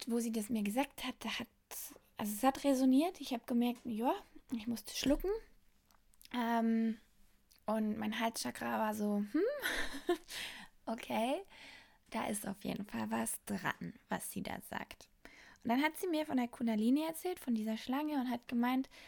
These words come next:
mm, wenn die erwacht, dann spürst du das. Und dann hab ich natürlich gemeint, neugierig wie ich bin, ja, wie kann man die denn erwecken?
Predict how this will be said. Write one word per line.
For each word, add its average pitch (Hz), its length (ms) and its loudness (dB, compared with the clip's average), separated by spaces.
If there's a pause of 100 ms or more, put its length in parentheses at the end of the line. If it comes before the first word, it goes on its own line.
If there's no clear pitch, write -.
(720)
mm, 269 380 6 (380)
wenn 262 280 4
die 349 140 4
erwacht, - 840 -4 (680)
dann 240 440 4 (880)
spürst - 380 0
du - 80 -6
das. - 260 -10 (640)
Und 208 80 0
dann 214 140 4
hab 247 100 2
ich 269 120 -2
natürlich 302 360 2
gemeint, 277 380 2
neugierig 208 640 0 (240)
wie 202 140 2
ich 202 160 -8
bin, 247 340 4 (420)
ja, 208 440 2 (1700)
wie 220 280 -4
kann 208 200 0
man 196 120 4
die 190 120 2
denn 190 160 0
erwecken? 196 440 -4